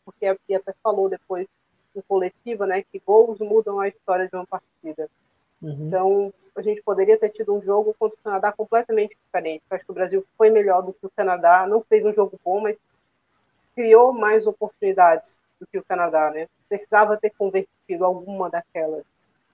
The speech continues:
Speaker 1: Então,
Speaker 2: Sim.
Speaker 1: acho que, é, eu esperava mais, pelo
Speaker 2: Eu vou começar com você agora, Thaís, falando da Geise.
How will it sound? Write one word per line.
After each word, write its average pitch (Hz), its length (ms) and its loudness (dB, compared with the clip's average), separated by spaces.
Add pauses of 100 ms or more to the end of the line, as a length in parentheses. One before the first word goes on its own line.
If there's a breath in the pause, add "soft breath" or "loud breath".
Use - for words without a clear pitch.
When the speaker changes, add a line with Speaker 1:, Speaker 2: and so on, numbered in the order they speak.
(260)
Speaker 1:
Então, 165 340 -6
Speaker 2:
Sim. 151 360 -14 (380)
Speaker 1:
acho 170 280 -6
que, 202 420 -4
é, 170 480 -4 (220)
eu 190 140 -4
esperava 208 420 -2
mais, 160 280 -4
pelo 160 200 -8 (1300 loud breath)
Speaker 2:
Eu 160 80 -4
vou 185 100 2
começar 196 360 4
com 202 120 2
você 190 160 2
agora, 185 280 6
Thaís, 170 260 0
falando 180 240 0
da 202 140 6
Geise. 160 720 -2